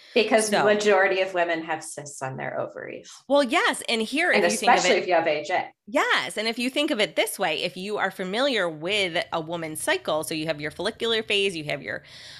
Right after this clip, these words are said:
Speaker 2: um, ovulation, you have your luteal phase, and then, you know, your bleeding menstruation. And so what is really happening is, like, you're stuck in this follicular phase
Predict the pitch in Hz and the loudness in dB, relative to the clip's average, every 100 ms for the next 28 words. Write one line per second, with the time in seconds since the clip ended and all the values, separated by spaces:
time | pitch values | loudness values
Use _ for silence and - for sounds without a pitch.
0 | - - 156 156 156 - 175 175 175 165 | -8 -2 0 0 -4 -4 -2 2 0 0
1 | 165 151 147 151 185 254 233 226 220 196 | -6 -4 -4 -2 -2 0 2 2 2 2
2 | 190 170 156 147 147 147 156 147 147 147 | 0 -2 -4 -4 -4 -6 -4 -4 -4 -6
3 | 156 151 151 151 - 254 214 180 - 180 | -6 -6 -6 -6 -2 -2 0 -4 -4 -2
4 | 170 165 165 - _ - 226 190 180 - | 0 0 -4 -12 _ -4 0 0 0 -6
5 | 180 180 208 254 214 190 196 170 - - | -6 -2 -2 -2 -4 -4 -4 -4 -6 -4
6 | 208 - 180 151 156 165 156 - 175 - | -4 -2 -4 -4 -4 -4 -4 -4 -4 -2
7 | - - 190 - - 180 165 - 175 147 | -2 0 -2 -2 -6 -4 -6 -6 -6 -2
8 | 180 - 139 143 143 - 262 240 - - | -2 -2 -4 -4 -6 -2 0 -2 -6 -14
9 | - | -16